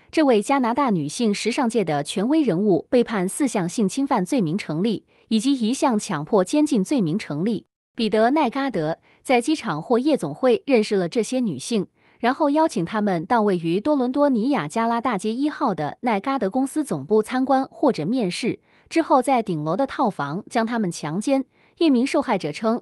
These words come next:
当时他只有十六岁，被性侵犯以后离开时，还有人递给他紧急避孕药。检察官表示感谢这些挺身而出的女性。这种犯罪通常发生在私人场所，受害人需要极大的勇气，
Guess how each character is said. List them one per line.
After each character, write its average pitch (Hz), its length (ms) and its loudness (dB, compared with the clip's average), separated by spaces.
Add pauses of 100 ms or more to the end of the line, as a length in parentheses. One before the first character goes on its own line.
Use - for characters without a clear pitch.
当 262 160 2
时 190 160 -2
他 247 160 -4
只 254 160 -4
有 208 180 0
十 170 200 -6
六 302 200 2
岁， 165 300 -4 (220)
被 220 160 4
性 233 180 0
侵 277 160 -2
犯 220 180 -2
以 156 80 -4
后 214 280 0
离 196 160 -4
开 294 200 -2
时， 147 340 -8 (200)
还 269 140 0
有 294 100 4
人 175 300 0
递 311 120 2
给 156 140 -2
他 202 260 -4
紧 165 240 -6
急 170 200 -6
避 262 180 0
孕 220 160 0
药。 262 300 -4 (120)
检 208 160 2
察 254 140 -2
官 302 180 4
表 180 220 2
示 202 280 2
感 180 220 -2
谢 247 140 -2
这 233 140 2
些 233 180 0
挺 160 260 -6
身 269 180 0
而 208 140 2
出 311 180 -2
的 254 120 2
女 151 160 0
性。 190 300 -2 (340)
这 349 120 4
种 180 200 2
犯 254 180 2
罪 208 140 2
通 294 180 0
常 196 220 -2
发 233 120 0
生 247 160 -2
在 208 280 0
私 320 180 -2
人 233 160 0
场 185 240 -4
所， - 300 -2 (260)
受 - 160 2
害 262 200 0
人 180 260 0
需 277 160 -2
要 240 160 4
极 180 200 -4
大 220 200 0
的 190 80 -2
勇 156 200 -4
气， - 320 -4